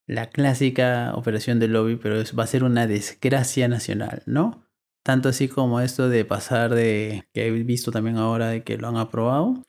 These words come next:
de pasar de, del cas a un régimen ya a contratación. Eso también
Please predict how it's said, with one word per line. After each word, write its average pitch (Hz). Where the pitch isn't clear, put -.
de 123
pasar 117
de, 107
del 110
cas 120
a 110
un 117
régimen 113
ya 110
a 110
contratación. 113
Eso 127
también 113